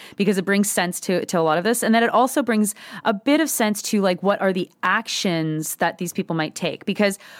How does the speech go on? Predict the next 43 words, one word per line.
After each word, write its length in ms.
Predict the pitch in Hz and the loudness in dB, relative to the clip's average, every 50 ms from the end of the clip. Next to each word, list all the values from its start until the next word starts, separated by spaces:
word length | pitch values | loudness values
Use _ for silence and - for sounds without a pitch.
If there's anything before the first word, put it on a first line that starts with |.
| - - - | -20 -10 0
there's 220 | - 233 254 254 247 - | 4 4 4 4 4 2
either 380 | 226 247 285 330 330 339 339 320 | 2 2 2 2 2 0 0 0
the 80 | 254 247 | 0 -2
policing, 840 | - - 247 226 208 226 240 233 - - 254 247 247 247 254 - - | 0 0 0 0 2 2 0 0 0 0 2 2 2 2 2 0 0
the 80 | 185 170 | -4 -2
policing, 600 | - 190 175 196 185 175 - 196 165 151 151 147 | -2 -2 0 0 0 0 0 0 0 0 -2 -2
like, 340 | - 160 156 156 - - 180 | -2 0 -2 -2 -2 -4 -2
not 260 | 185 180 190 180 110 | 0 0 2 2 2
actual 300 | 170 170 - - 165 156 | 0 -2 -2 -4 -6 -4
cops, 320 | - - 156 143 - - - - - 226 - | -2 0 0 -2 -2 -6 -12 -18 -18 -4 0
but 80 | 220 220 | 0 2
the 80 | 233 | 2
policing 560 | - - 247 226 254 277 277 - 302 277 254 | 2 0 2 2 4 2 2 2 2 2 2
of 120 | - 226 202 | 2 0 0
people's 540 | - - 214 208 - 202 196 190 185 - - - - - - | 0 -2 -2 0 2 2 2 2 0 -2 -6 -12 -18 -14 -10
speech, 600 | - - - - - 240 233 240 233 - - 220 | -8 -6 -4 0 2 2 2 2 0 0 -2 -2
of 80 | 202 | -2
people's, 560 | - - 208 208 202 190 185 185 180 - - - - | -2 -4 -2 0 2 2 2 2 2 0 -4 -2 0
um, 480 | 180 170 165 165 160 156 156 156 - - _ _ _ _ - | 2 2 2 2 0 -2 -2 -4 -6 -8 _ _ _ _ -2
uh, 240 | 175 170 160 160 156 151 - | 0 2 2 0 0 -2 -2
actions, 720 | - 196 208 208 - - - 220 208 208 208 202 202 196 - | 0 0 0 0 -2 -2 -2 0 2 2 4 4 2 2 0
the 100 | 190 165 | -2 0
way 160 | 180 185 175 | 0 0 0
that 120 | 185 175 | 0 0
they 300 | - 170 165 165 160 156 - | 0 0 2 2 0 -2 -2
a-, 220 | 151 165 180 170 - - | 0 0 0 0 0 -2
uh, 240 | 170 160 156 151 - - - | 0 0 0 -2 -4 -4 -2
a-, 220 | 180 180 - 185 | -2 -2 -2 -2
work 340 | 170 170 190 196 220 - - | -2 0 2 2 2 0 -2
as 200 | - 180 170 - | -2 -2 -2 -2
journalists 580 | - 185 185 190 190 190 190 185 - - - | -2 0 0 2 2 2 0 0 -2 -8 -8
through 220 | - - 196 196 165 | -4 -2 0 0 0
these 280 | 185 185 180 165 - - - - - - - - - - | 0 0 -2 -2 -6 -8 -14 -20 -20 -20 -20 -20 -20 -18
threats 600 | - - 220 226 240 180 175 214 - - - - - | -8 -2 2 2 4 4 2 0 -4 -6 -10 -4 0
that 240 | 214 202 196 - - | 2 2 2 2 2
are 120 | 214 202 220 | 2 4 6
never 500 | 233 247 262 269 302 302 247 269 302 247 | 6 6 6 6 6 4 4 2 0 2
going 340 | 220 220 214 208 208 214 | 2 2 2 2 2 0
to 260 | 208 - - 214 196 185 | 0 0 0 2 2 2
materialize 560 | 185 180 - - 190 185 180 180 170 165 170 | 0 -2 0 0 2 4 4 4 2 2 0
in 60 | 160 | 0
real 120 | 156 156 | 0 0
life. 400 | 143 127 143 214 254 - - - | 0 0 0 -2 -4 -6 -10 -18